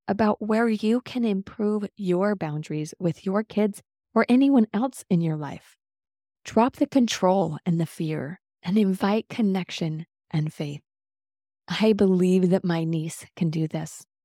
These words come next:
I believe that I can do this. And I believe that you can do this too. Because God is on our side, and he wants you to know how important your work in this world is.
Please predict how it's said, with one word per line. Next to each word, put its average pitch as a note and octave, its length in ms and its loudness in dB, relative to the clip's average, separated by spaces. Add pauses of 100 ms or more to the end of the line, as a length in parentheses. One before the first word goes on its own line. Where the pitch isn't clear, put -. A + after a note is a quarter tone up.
(380)
I F#3 140 6
believe A#3+ 460 6
that A3+ 120 6
I A3+ 180 6
can C4+ 240 2
do F#3+ 200 2
this. D3 400 -10 (640)
And F3 260 0
I F#3 220 4
believe G#3+ 680 -2 (320)
that - 180 -4
you E3 380 -2
can E3 240 -2
do D3+ 180 -2
this D3 300 -10 (140)
too. D3 380 -10 (840)
Because G#3+ 280 2
God G#3 460 4
is G3 220 0
on E3 260 2
our D#3+ 140 0
side, C#3+ 480 -6 (720)
and G3+ 100 2
he A#3+ 280 -2
wants A#3+ 420 2
you G#3 80 4
to G#3 100 4
know F3+ 440 0
how G#3 360 -2
important A#3+ 840 -4 (120)
your F3 400 -2 (100)
work D3+ 200 -4 (120)
in D#3+ 200 -4
this D3 300 -8
world D3+ 320 -8
is. D3 400 -6